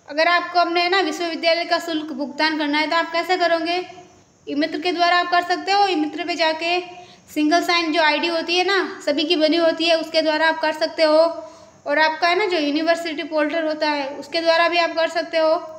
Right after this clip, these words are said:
यानी कि उपरोक्त सभी यहाँ से आपका बिल्कुल ही correct हो जाता है। Next question है, आपसे पूछा गया है कि दाएं तरफ के किसी अकेले अक्षर को मिटाने के लिए कौन सी कुंजी का प्रयोग किया जाता है? दाईं ओर से मिटाना है ना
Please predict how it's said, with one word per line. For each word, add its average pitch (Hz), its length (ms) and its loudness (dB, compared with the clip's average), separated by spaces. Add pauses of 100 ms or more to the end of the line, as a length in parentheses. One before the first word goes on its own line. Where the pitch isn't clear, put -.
(120)
यानी 269 160 -6
कि 277 120 -8
उपरोक्त 302 380 -2
सभी 311 220 -2
यहाँ 302 140 4
से 294 140 -2
आपका 285 300 0 (560)
बिल्कुल 285 320 -4
ही 311 80 -2
correct 294 320 -2
हो 311 80 -2
जाता 277 300 0
है। 262 180 -2 (1400)
Next 320 300 0
question 381 320 2
है, 381 100 6
आपसे 359 300 0
पूछा 339 320 0
गया 370 180 2
है 359 100 2
कि 359 140 -2
दाएं 294 280 0
तरफ 349 320 0
के 349 100 -2
किसी 349 280 -4
अकेले 320 340 0
अक्षर 339 280 -2
को 339 140 -4
मिटाने 311 400 0
के 320 100 -4
लिए 320 160 -2
कौन 320 220 -4
सी 359 120 -6
कुंजी 311 300 -6
का 311 140 -2
प्रयोग 302 340 -6
किया 302 140 -2
जाता 294 280 -4
है? 311 220 -2 (760)
दाईं 294 340 0
ओर 330 160 -2
से 339 140 -4
मिटाना 311 420 2
है 320 120 0
ना 427 80 0